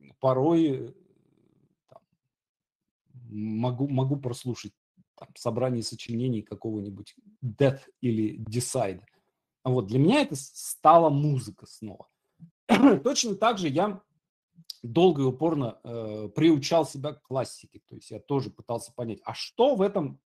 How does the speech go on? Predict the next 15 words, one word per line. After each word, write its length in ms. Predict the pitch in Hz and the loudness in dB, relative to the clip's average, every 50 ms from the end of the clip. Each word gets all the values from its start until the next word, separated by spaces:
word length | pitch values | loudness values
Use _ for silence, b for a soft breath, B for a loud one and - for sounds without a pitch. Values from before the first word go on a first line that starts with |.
| _ _ _ | _ _ _
как 180 | - 143 131 110 | -8 -8 -6 -6
бы, 160 | 113 110 - _ _ _ _ _ | -8 -10 -12 _ _ _ _ _
ну, 320 | 143 147 160 139 120 113 113 | -4 -2 -2 -2 -2 -4 -2
люди 260 | 127 175 233 202 208 | 0 0 0 2 0
это 180 | 196 196 185 | 0 0 -2
слушают, 480 | 160 - - 160 143 135 - 170 160 - | -6 -6 -6 -8 -8 -8 -10 -12 -14 -12
какой-то 340 | - - - 190 220 - 170 | -10 -6 -4 -4 -2 -2 -2
в 40 | 160 | -4
этом 220 | 170 - 160 135 | -4 -4 -6 -2
кайф, 240 | 139 156 170 170 - | 0 0 0 0 0
наверное, 400 | 139 127 131 139 139 139 135 135 | -4 -4 -4 -4 -2 -2 -2 -2
есть. 360 | 127 113 - - - _ _ b b b b b b b b b b b - | -2 -4 -6 -12 -16 _ _ b b b b b b b b b b b -12
Вот, 300 | 117 117 120 110 - - | -10 -8 -8 -8 -10 -12
я 160 | - 98 104 | -12 -12 -12
садился, 680 | - - - 107 113 127 185 285 277 - 285 240 226 | -12 -12 -12 -10 -6 -2 -2 -2 -2 -4 -6 -6 -8